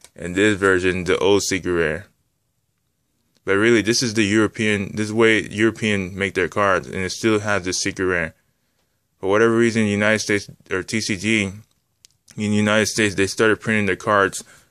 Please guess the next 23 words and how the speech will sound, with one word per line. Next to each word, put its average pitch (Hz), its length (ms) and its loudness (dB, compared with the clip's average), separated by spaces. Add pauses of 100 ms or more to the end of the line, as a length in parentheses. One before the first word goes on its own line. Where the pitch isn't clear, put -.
(160)
looking 98 260 -4
like 92 220 -4
this 107 420 2 (160)
in 92 200 -8
the, 90 260 0 (720)
the 98 100 -8
newer 110 360 4
secret 95 320 -2
rare, 85 280 0
which 95 220 -6
is 92 100 -8
a, 90 180 2 (220)
the 98 80 -8
lines 104 300 0
are 92 60 2
s-, - 460 -6
smaller, 107 720 2 (600)
and 95 260 -4
it's 92 200 -6
a 90 60 -4
little 104 240 4
bit, 101 340 0
um, 92 440 0